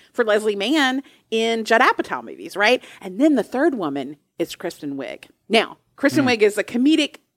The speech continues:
Speaker 1: like, all-star, right? I don't think that they can compare in that sense, but I do think,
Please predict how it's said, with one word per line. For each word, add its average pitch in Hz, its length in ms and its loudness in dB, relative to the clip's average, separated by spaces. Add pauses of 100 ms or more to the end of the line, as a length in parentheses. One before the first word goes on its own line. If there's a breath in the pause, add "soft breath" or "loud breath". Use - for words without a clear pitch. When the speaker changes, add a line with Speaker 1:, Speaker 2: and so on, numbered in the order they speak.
(240)
Speaker 1:
like, 214 340 -2 (220)
all-star, - 500 -2 (180)
right? 202 240 2 (320 loud breath)
I 285 80 2
don't 339 240 -2
think 320 160 -2
that 240 160 -4
they 190 100 2
can 190 240 -8
compare 170 680 -2 (180)
in 220 120 -2
that 277 240 2
sense, 254 320 0
but 262 120 2
I 269 60 4
do 320 340 4
think, 294 540 -4